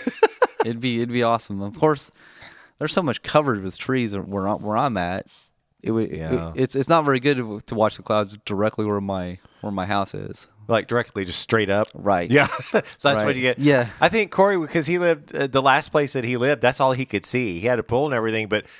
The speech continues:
Speaker 1: was, like, this just window of just vertical.
Speaker 2: Right.
Speaker 1: And that's, that's
Speaker 2: Yep.
Speaker 1: all.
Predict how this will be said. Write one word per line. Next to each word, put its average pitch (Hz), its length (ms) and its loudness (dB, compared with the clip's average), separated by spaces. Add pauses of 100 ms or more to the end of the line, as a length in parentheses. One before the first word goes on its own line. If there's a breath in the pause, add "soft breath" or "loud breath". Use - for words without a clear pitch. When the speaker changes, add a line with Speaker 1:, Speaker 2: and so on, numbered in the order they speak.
(120 loud breath)
Speaker 1:
was, 101 120 -8
like, 117 200 2
this 120 180 0
just 123 220 -2
window 113 640 0
of 92 140 -6
just 110 240 0
vertical. 117 680 0
Speaker 2:
Right. 101 340 4
Speaker 1:
And 110 120 4
that's, 123 280 2
that's 123 320 4
Speaker 2:
Yep. 117 60 6
Speaker 1:
all. 120 300 2